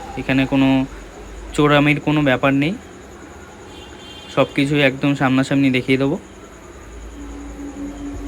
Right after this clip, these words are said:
এই যে পায়রার পা, খুবই ভালো কোয়ালিটির পায়রা। যারা চিনবেন অবশ্যই নিয়ে যাবেন।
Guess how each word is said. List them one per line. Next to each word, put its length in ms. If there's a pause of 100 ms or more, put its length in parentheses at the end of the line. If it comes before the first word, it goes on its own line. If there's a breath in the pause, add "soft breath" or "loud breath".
(520)
এই 120
যে 120
পায়রার 320
পা, 240 (1200)
খুবই 180
ভালো 340
কোয়ালিটির 380
পায়রা। 280 (760)
যারা 200
চিনবেন 300
অবশ্যই 380
নিয়ে 180
যাবেন। 260